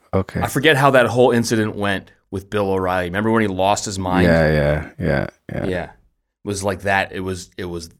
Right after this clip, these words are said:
Speaker 2: it was do it, do it li-, we'll do it live.
Speaker 1: Yeah.
Speaker 2: I don't think I have the gravitas, Adam.
Speaker 1: No.
Speaker 2: Do you know what gravitas means?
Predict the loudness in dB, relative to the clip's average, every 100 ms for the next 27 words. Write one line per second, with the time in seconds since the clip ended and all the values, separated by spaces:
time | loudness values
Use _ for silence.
0 | -12 -10 -10 -4 0 0 0 -10 -10 -2
1 | 0 0 -4 -6 -6 -6 -4 -2 -2 0
2 | 2 2 -2 -12 _ _ _ _ _ _
3 | _ 0 2 2 -2 0 2 4 4 4
4 | 4 2 2 0 0 4 4 2 -2 -4
5 | -4 -6 -4 -4 -4 -8 -16 _ _ _
6 | _ -2 0 -2 _ _ _ _ _ _
7 | _ _ _ _ _ -2 -2 2 2 2
8 | -2 0 0 -2 -2 0 0 -4 -10